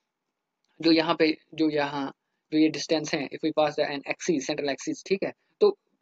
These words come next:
इनसे थोड़ा सा ऊपर की ओर होते हैं, so we consider that a, a Proyle governor। वहाँ पे भी अगर हमने देखना होगा, अ, क्या कहते हैं इसको कि, अ, n square, यानी कि, अ, square of the speed, वो किसके बराबर है? दे-, देखो, एक तो वही है,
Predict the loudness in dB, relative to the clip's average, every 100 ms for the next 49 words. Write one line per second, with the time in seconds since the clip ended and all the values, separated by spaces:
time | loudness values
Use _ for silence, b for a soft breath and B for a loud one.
0 | _ -2 2 2 4 4 2 0 4 4
1 | 4 0 -2 -4 _ -12 -10 -8 -10 -12
2 | _ _ _ 4 6 4 2 2 4 4
3 | 2 0 -4 -8 -4 -4 -4 -10 -14 _
4 | _ -2 2 4 6 6 4 0 0 2
5 | 2 0 0 0 4 4 4 -4 -8 _
6 | _ -8 -4 -2 -2 0 0 0 -2 -4
7 | 2 2 2 0 0 0 -2 -2 -4 -6
8 | -8 _ _ -8 -4 -2 -2 -2 -6 0
9 | 0 0 -2 -6 -6 _ -4 -2 4 8
10 | 10 8 6 -4 _ 2 2 6 4 4
11 | 0 _ 0 6 8 8 6